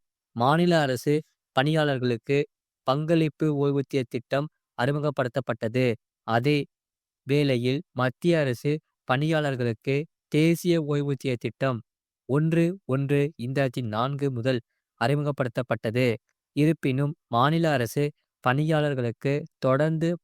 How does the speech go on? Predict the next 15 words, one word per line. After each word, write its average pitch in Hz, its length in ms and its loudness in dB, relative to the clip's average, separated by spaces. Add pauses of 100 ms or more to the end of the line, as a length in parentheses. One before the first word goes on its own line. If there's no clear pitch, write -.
(340)
பங்களிப்பு 147 640 0
ஓய்வூதிய 135 480 -2
திட்டமே 131 520 -4 (220)
தொடர 131 400 0 (580)
அமைக்கப்பட்டது. 120 800 -2 (760)
எனினும், 156 440 0 (160)
மாநில 151 460 2
அரசு 143 320 0 (300)
பணியாளர்கள் 139 720 0 (460)
ஒன்று 165 480 2
நான்கு 143 500 -2
இரண்டாயிரத்தி 135 560 -2 (340)
மூன்று 139 400 -2 (420)
முன்பிறந்த 147 580 0
திட்டத்தை 139 580 -2